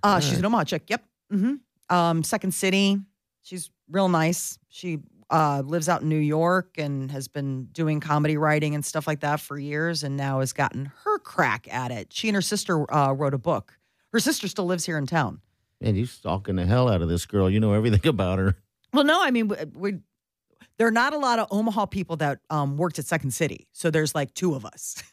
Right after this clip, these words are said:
Speaker 2: Okay.
Speaker 1: <laughs> So we, we met. Um, but she's got a show and it's, uh, late, late, late night. So maybe they'll give her a shot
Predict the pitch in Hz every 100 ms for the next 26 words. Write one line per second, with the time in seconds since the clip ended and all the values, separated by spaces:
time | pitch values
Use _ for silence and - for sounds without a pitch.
0 | _ 101 92 - 87 247 - - 233 175
1 | 160 - _ 151 156 151 - 156 151 139
2 | - - - - 170 - _ _ _ _
3 | - 160 139 135 123 160 - - 185 160
4 | - 165 156 147 - 156 151 147 143 139
5 | - - - - 139 127 117 - 139 165
6 | - 139 - 143 135 - 127 - - 143
7 | 147 147 151 147 135 151 156 151 - 131
8 | 131 - - 113 98 -